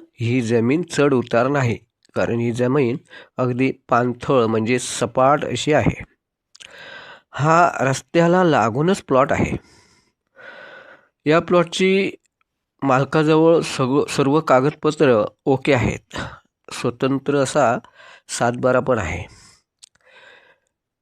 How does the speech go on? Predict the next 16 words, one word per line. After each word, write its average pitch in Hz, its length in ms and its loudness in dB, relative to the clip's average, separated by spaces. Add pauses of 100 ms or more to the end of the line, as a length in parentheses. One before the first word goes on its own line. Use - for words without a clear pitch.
(400)
या 147 180 4
लोकेशनमध्ये 160 920 4 (520)
जमीन 127 340 0
मिळणं 135 580 4 (240)
म्हणजेच 123 640 0 (420)
खरंच 160 480 2
मोठी 117 720 0
ही 120 180 0
संधी 98 480 -4
आहे 117 340 -4 (1160)
आणि 170 360 4 (160)
किंमतही 202 880 2 (140)
अत्यंत 175 600 0 (280)
आकर्षक 151 800 0 (120)
कमी 139 260 2
दरात 123 280 4